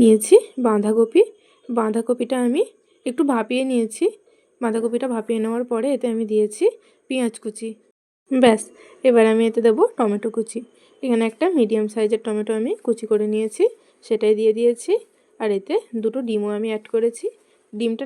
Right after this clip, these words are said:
না চাইলে না দিতেও পারেন, কিন্তু ডিমটা দিলে টেস্টটা একটু বেশি ভালো হয়। তো ডিমটা দিতেও পারেন বা অ্যাভয়েড করতে পারেন। এরপরে এতে দিয়েছি আমি পরিমাণ মতন লবণ। লবণটা আমি একটু বেশিই দিয়েছি, কারণ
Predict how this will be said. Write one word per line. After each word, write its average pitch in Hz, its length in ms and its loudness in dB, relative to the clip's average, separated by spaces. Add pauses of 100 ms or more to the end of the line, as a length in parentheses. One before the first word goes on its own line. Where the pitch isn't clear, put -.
না 214 80 -4
চাইলে 214 340 -4 (220)
না 226 160 -4
দিতেও 196 320 -6
পারেন, 180 200 -12 (260)
কিন্তু 240 280 -8
ডিমটা 208 380 -4
দিলে 220 180 -2 (160)
টেস্টটা 247 340 8
একটু 254 180 0
বেশি 254 240 4
ভালো 240 260 2
হয়। 330 160 2 (600)
তো 349 40 4 (220)
ডিমটা 240 300 2
দিতেও 226 300 4
পারেন 262 240 -2 (180)
বা 349 160 2
অ্যাভয়েড 208 400 0
করতে 208 200 -8
পারেন। 202 240 -10 (460)
এরপরে 220 360 -2
এতে 233 160 -2
দিয়েছি 220 380 -2 (120)
আমি 294 140 -4 (500)
পরিমাণ 214 340 0
মতন 220 180 -4 (100)
লবণ। 214 260 -2 (180)
লবণটা 214 400 -4
আমি 226 140 -4
একটু 226 160 -10
বেশিই 233 340 -2
দিয়েছি, 240 320 0 (140)
কারণ 220 180 -2